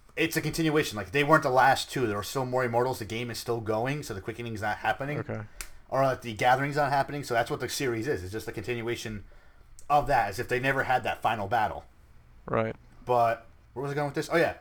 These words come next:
Speaker 1: So these guys, there's these characters in there called the Watchers. They basically, like, record and document, like, the Immortals. So, like, they're humans, and they just categorize Immortals and what they do. They know the end game and all that shit.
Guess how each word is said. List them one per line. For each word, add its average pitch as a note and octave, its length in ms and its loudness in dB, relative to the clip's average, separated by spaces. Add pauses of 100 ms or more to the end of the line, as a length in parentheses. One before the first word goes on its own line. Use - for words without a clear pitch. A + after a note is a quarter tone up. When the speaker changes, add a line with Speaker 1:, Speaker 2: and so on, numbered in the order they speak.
(340)
Speaker 1:
So C#3+ 100 -8
these C#3+ 180 -2
guys, D3+ 360 6
there's C3 160 -4
these B2+ 100 -8
characters C#3+ 400 2
in C#3 100 -2
there C3 120 0
called A#2 200 2
the A2 60 0
Watchers. G#2+ 460 0
They A#2 100 -2
basically, A#2 300 -6
like, A#2 120 -2
record A#2 400 0
and G#2+ 100 -4
document, G#2+ 360 -2
like, G2+ 140 -8
the G2+ 100 -8
Immortals. G#2 560 -4 (540)
So, D3 180 2
like, C#3+ 180 6
they're C#3+ 100 0
humans, D#3+ 560 2
and C3 100 -8
they B2+ 80 -6
just B2+ 180 -6
categorize C#3 760 4
Immortals B2 480 0
and G2+ 100 -6
what B2 200 -2
they B2+ 140 -4
do. A2+ 180 -2
They G#2+ 80 -4
know A#2 120 -2
the A#2+ 140 -2
end A2 120 -8
game A#2 100 -6
and A2+ 80 -6
all G#2 140 0
that G#2 200 -4
shit. D3+ 360 -2